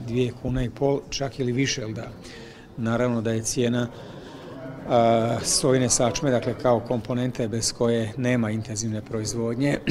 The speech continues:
<clears throat> bila izrazito skupa. Dakle, poskupili su i premiksi, poskupila je i električna energija, dakle, o ljudskom radu nismo pričali.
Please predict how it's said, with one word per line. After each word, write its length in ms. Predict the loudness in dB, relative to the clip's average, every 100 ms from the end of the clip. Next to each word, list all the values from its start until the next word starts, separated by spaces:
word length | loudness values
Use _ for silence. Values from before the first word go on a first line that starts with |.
| 4
<clears throat> 320 | 4 -2 -4 0
bila 200 | 4 4
izrazito 500 | 4 2 0 -2 -6
skupa. 420 | -4 -8 -6 -12
Dakle, 240 | -10 -10
poskupili 480 | -8 -6 -6 -2 -2
su 160 | -2 -4
i 40 |
premiksi, 600 | 0 2 2 2 0 0 -4 -16 -18 -16 -10 -4
poskupila 560 | -4 0 0 4 4
je 80 | 4
i 120 | 2
električna 560 | 2 2 0 -4 0 0
energija, 640 | 0 0 0 4 4 4 0 -10 -16 -16 -16 -14 -10
dakle, 240 | -8 -4 0
o 40 |
ljudskom 360 | 0 0 0 2
radu 280 | 2 2 2
nismo 340 | 0 0 -2
pričali. 520 | -2 -2 -2 -6 -8